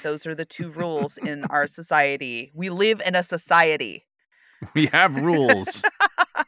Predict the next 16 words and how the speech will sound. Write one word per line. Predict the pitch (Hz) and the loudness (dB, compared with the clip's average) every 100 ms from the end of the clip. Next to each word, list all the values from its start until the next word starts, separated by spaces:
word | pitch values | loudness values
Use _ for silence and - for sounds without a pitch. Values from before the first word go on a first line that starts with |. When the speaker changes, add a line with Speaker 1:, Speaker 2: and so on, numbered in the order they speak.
| - - - - - - - - _ - _ _ _ _ _ _ _ _ - - - - - - | -6 -6 -6 -6 -6 -10 -12 -20 _ -20 _ _ _ _ _ _ _ _ -12 -12 -12 -14 -18 -18
Speaker 1:
So, | - - 285 254 233 - _ _ _ _ _ _ _ _ _ _ _ _ - | -14 2 4 6 4 -2 _ _ _ _ _ _ _ _ _ _ _ _ 0
Doctor | 294 - 262 | 0 0 4
Bad | 202 185 | 4 6
Vibes | 165 147 147 156 - | 4 4 2 -4 -8
decides | 170 190 190 202 | -4 0 0 -2
that | 165 - | -8 -10
he | 220 | -10
wants | 208 185 170 - | -2 -2 -2 -10
to | 185 | -10
ingratiate | 170 170 143 135 160 175 185 165 156 | -10 -8 -8 -6 -6 -8 -6 -6 -6
himself | 170 165 - 147 - | -10 -10 -6 -6 -6
to | 151 | -10
the | 156 | -8
city's | 160 156 143 - _ _ - | -6 -6 -6 -8 _ _ -20
baddest | 147 170 294 - - - | 0 2 2 -2 -4 -4
boss, | 120 - 196 - - | -4 -4 -6 -6 -12